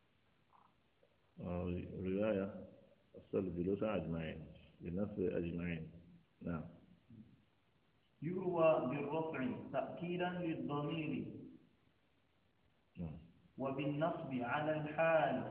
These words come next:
Speaker 1: نعم.
Speaker 2: وهو ضعيف.
Speaker 1: كيف ما ضعيف؟ الله تعالى في الحديث الصحيح. الحديث الصحيح. نعم. نعم.
Speaker 2: باستلزامه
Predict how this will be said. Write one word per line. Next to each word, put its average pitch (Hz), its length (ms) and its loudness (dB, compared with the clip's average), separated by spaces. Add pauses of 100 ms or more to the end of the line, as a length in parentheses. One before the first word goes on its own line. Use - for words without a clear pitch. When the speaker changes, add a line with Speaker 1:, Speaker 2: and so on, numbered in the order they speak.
(100)
Speaker 1:
نعم. - 140 0
Speaker 2:
وهو 147 340 0
ضعيف. 131 440 -2 (560)
Speaker 1:
كيف 107 240 0
ما 98 100 0
ضعيف؟ 82 340 -4
الله 98 300 -4
تعالى 92 280 0
في 90 60 -4
الحديث 95 260 0
الصحيح. 78 320 -10 (200)
الحديث 92 480 -4
الصحيح. 95 360 -6 (200)
نعم. 78 160 -8 (1600)
نعم. 101 300 6 (120)
Speaker 2:
باستلزامه 151 1200 2